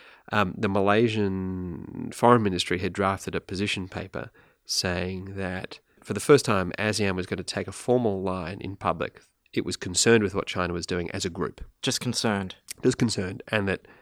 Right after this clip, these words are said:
Speaker 1: steps needed to be taken to reduce the tensions. Just fairly bland, but in the world of diplomacy, where little slight shifts in nuance and words really matter. And this was apparently very uncharacteristically robust, you know, full and frank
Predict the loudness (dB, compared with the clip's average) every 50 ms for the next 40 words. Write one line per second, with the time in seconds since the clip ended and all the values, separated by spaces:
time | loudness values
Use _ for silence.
0 | _ _ -6 -2 2 4 4 4 4 4 2 2 0 -2 -6 -8 -4 -2 -2 -2
1 | -2 -2 -6 -6 -4 -4 -2 -2 -2 -2 -2 -2 -2 -2 -2 -4 -6 -6 -6 -6
2 | -6 -8 -10 -14 -6 -2 0 0 0 0 0 4 6 6 6 6 4 4 4 4
3 | 4 4 4 2 2 4 4 4 2 0 -18 -20 -20 -20 -20 -20 -20 _ _ -2
4 | 2 2 2 2 2 0 -2 -6 _ -4 0 4 6 6 6 6 4 0 -2 0
5 | 0 0 0 0 -2 -2 -2 0 0 0 0 0 0 -2 -2 -6 -10 -10 -8 -2
6 | 0 0 0 2 0 -2 0 0 0 -2 -2 -2 -2 -2 -2 -2 -4 -4 -6 -6
7 | -8 -8 -4 -2 -2 0 -2 -2 -4 -6 -6 -2 0 2 2 2 0 -2 -6 -10
8 | -12 -16 -20 -20 -20 -20 -20 -20 -20 -20 _ _ -4 0 2 4 4 4 2 2
9 | 0 0 0 0 0 2 2 2 2 2 2 2 0 -4 -4 -2 -2 -2 -2 -4
10 | -6 -8 -8 -8 -10 -10 -10 -8 -8 -8 -8 -8 -10 -4 -2 0 0 2 2 0
11 | 0 -2 -6 -12 -12 -12 -12 -12 -12 -8 -6 -4 -4 -4 -6 -8 -8 -8 -8 -10
12 | -12 -18